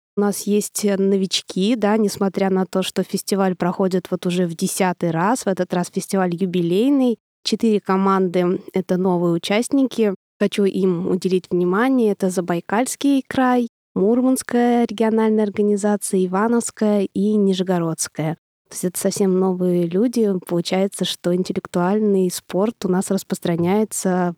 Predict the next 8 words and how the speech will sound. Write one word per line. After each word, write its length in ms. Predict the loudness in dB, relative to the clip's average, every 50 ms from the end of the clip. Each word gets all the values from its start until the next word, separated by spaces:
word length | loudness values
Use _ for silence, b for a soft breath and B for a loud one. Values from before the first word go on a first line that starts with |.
| _
по 220 | -6 -2 0 0 0
всей 260 | -2 -2 0 0 0
России 640 | 0 -2 -4 -4 -4 -2 -2 0 2 2 0 0 -2 -6 _ _ _ _
и 120 | -2 -2 -2
становится 480 | 0 0 0 2 2 0 2 0 -4
все 160 | -4 -2 -4 -4
больше 580 | -2 0 0 0 0 -2 -4 -2 -2 0 0
и 340 | -2 -2 -4 -2 -2 -2 -2